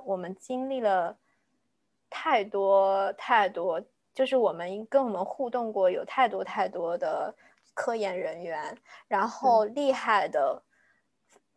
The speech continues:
Speaker 1: 没有那么厉害的，就是相对概念来说，就是真正的所谓的学霸，
Speaker 2: 嗯。
Speaker 1: 或者是神级别的人物，或者是没有那么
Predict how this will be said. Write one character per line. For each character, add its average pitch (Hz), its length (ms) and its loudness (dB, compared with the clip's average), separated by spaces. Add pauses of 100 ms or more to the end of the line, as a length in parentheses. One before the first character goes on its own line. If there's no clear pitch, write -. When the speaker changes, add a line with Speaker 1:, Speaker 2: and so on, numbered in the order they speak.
(160)
Speaker 1:
没 226 220 2
有 320 160 4
那 233 220 2
么 196 100 0
厉 180 180 -4
害 190 220 -2
的， - 80 -6
就 254 180 0
是 240 140 -2
相 247 300 0
对 247 180 2
概 185 160 0
念 135 180 -10
来 127 140 -10
说， 170 320 -10
就 233 160 -6
是 233 140 -8
真 240 240 -4
正 240 180 0
的 202 80 -4
所 139 260 -6
谓 175 140 -4
的 151 140 -4
学 - 360 -8
霸， 208 200 2
Speaker 2:
嗯。 208 80 -4
Speaker 1:
或 214 100 -6
者 202 160 -10
是 214 160 -12
神 196 420 -8
级 175 200 -16
别 160 200 -6
的 160 140 -4
人 135 180 -4
物， 160 240 -12
或 247 140 -6
者 208 100 -10
是 202 160 -12
没 185 220 -8
有 247 160 0
那 214 160 -2
么 190 300 -6